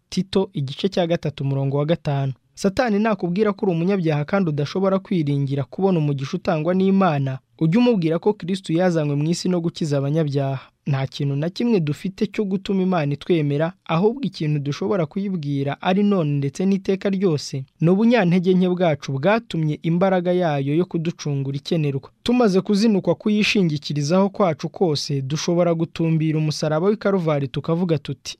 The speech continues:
"Nta kiguzi nkuzaniye mu biganza byanjye, nikomeje ku musaraba wawe wonyine." Abayahudi bari barigishijwe guhera mu bwana ibijyanye n'umurimo wa Mesiya.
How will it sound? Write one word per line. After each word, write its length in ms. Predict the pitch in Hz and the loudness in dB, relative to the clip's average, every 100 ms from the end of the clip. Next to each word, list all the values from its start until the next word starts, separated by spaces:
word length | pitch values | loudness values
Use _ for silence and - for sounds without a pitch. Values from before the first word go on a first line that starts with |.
| _ _ | _ _
"Nta 200 | 139 139 | -2 -2
kiguzi 420 | 135 143 143 185 | -2 -2 0 2
nkuzaniye 540 | 240 226 208 170 151 143 | 4 4 4 2 0 -2
mu 120 | 139 | -2
biganza 440 | 139 139 143 143 139 | -4 -2 -2 -2 -2
byanjye, 480 | 139 139 143 165 180 _ - | -2 0 0 0 -4 _ 0
nikomeje 640 | 160 190 190 180 170 151 | 4 4 2 2 2 0
ku 120 | - | -2
musaraba 520 | 151 151 156 147 147 143 | -2 -2 -2 0 0 0
wawe 220 | 143 151 | 2 2
wonyine." 440 | 185 165 139 147 - - | 2 2 0 -2 -4 -2
Abayahudi 480 | 170 226 247 233 214 | 2 2 2 0 0
bari 180 | 185 180 | 2 4
barigishijwe 800 | 220 165 160 147 156 156 151 151 | 2 2 0 -2 -4 -4 -2 0
guhera 340 | 170 214 165 | 2 2 2
mu 140 | 156 165 | 0 0
bwana 460 | 185 190 156 147 | 2 2 2 -2
ibijyanye 560 | 156 151 170 202 165 160 | -2 -2 0 0 0 0
n'umurimo 420 | 185 165 143 143 | 0 0 0 0
wa 60 | 151 | 0
Mesiya. 480 | 170 147 - 156 | 0 0 -4 -6